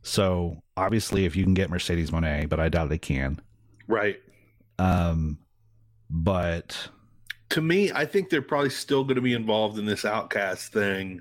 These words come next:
Speaker 1: Yeah.
Speaker 2: At that point, you could just make
Speaker 1: Like Tony,
Speaker 2: So
Speaker 1: is
Speaker 2: if you've
Speaker 1: Tony,
Speaker 2: got
Speaker 1: does Tony fit in that? Where it's, but she's Australian, so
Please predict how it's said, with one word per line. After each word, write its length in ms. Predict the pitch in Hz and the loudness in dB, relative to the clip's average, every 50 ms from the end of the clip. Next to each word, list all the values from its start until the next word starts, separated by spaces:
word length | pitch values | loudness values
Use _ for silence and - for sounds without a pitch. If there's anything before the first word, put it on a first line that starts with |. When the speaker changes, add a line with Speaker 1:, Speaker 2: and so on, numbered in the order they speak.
| - | -4
Speaker 1:
Yeah. 380 | - 101 95 95 87 82 78 73 - - _ _ _ - | 0 2 2 2 2 0 -4 -6 -8 -14 _ _ _ -4
Speaker 2:
At 180 | 127 131 127 - | -4 -4 -2 0
that 220 | - 135 - - - | -2 -2 -2 -2 -6
point, 380 | - - 123 113 110 104 101 - - | -4 0 0 2 2 0 -2 -4 -4
you 140 | 123 123 | -2 -2
could 160 | 117 - 120 117 | -2 -2 -4 -2
just 180 | 120 113 - | -2 -2 0
make 500 | 131 131 123 120 117 110 110 - - - - - _ _ _ _ _ _ _ _ _ _ _ _ _ _ _ _ _ _ _ _ - - | 2 2 2 2 0 -2 -6 -10 -16 -18 -20 -20 _ _ _ _ _ _ _ _ _ _ _ _ _ _ _ _ _ _ _ _ -4 0
Speaker 1:
Like 200 | 110 117 117 - | 0 0 0 0
Tony, 440 | - 117 110 113 123 143 156 165 165 | 0 2 2 4 4 4 4 4 4
Speaker 2:
So 80 | 160 | 4
Speaker 1:
is 100 | 151 139 | 2 2
Speaker 2:
if 60 | - | 2
you've 60 | - 123 | 2 2
Speaker 1:
Tony, 100 | 123 113 | 2 4
Speaker 2:
got 80 | 120 135 | 2 0
Speaker 1:
does 120 | 143 139 | 0 -2
Tony 320 | - - 120 120 123 131 135 | -2 0 2 4 4 4 4
fit 200 | 127 - 151 127 | 2 0 0 2
in 80 | 135 143 | 2 2
that? 220 | 139 143 139 104 | 4 2 2 2
Where 160 | 110 117 113 | 2 4 4
it's, 300 | 110 98 - - - - - - - | 4 2 -2 -6 -12 -14 -12 -8 -2
but 120 | 110 110 | -2 0
she's 200 | - - 135 120 | 2 2 2 2
Australian, 500 | 117 101 - - - 82 78 73 73 76 | 2 2 0 0 -2 -2 -2 -2 -4 -6
so 400 | - - - 107 101 95 92 92 | -4 0 2 2 4 2 0 -2